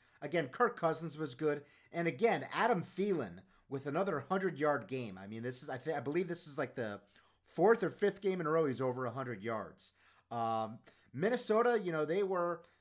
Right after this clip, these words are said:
they were, they were able to establish the run too. So, I mean, it, they, they just looked complete everywhere. Latavius Murray, he, he got, he got multiple twenty-yard runs. The offensive line helped them out. Really, the Vikings, just a good game all over.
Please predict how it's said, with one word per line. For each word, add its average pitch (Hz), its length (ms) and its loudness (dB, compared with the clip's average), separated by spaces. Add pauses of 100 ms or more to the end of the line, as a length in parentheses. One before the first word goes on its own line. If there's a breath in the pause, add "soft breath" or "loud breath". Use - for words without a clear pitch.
they 175 140 2
were, 208 140 0
they 180 140 -2
were 190 140 2
able 220 140 2
to 196 160 -6
establish 185 560 0
the 156 80 -2
run 147 320 0
too. 147 340 -2
So, 170 180 -6
I 139 80 -4
mean, 139 140 -6
it, 139 180 -8
they, 165 100 -2
they 160 220 -6
just 214 240 -6
looked 196 200 -4
complete 131 400 -8
everywhere. 107 500 -6 (380 soft breath)
Latavius 214 600 2
Murray, 139 300 2
he, 160 140 -6
he 160 260 -10
got, 180 300 2 (280 loud breath)
he - 80 -4
got 190 240 4
multiple 185 460 2
twenty-yard 180 640 2
runs. 139 520 0 (260 soft breath)
The 156 120 4
offensive 175 480 2
line 147 280 0
helped 143 260 0
them 135 120 -6
out. 127 200 -2 (240 loud breath)
Really, 208 220 6
the 160 100 4
Vikings, 156 720 2
just 220 220 -4
a 143 80 0
good 143 360 0
game 147 280 0
all 127 380 2
over. 98 360 -6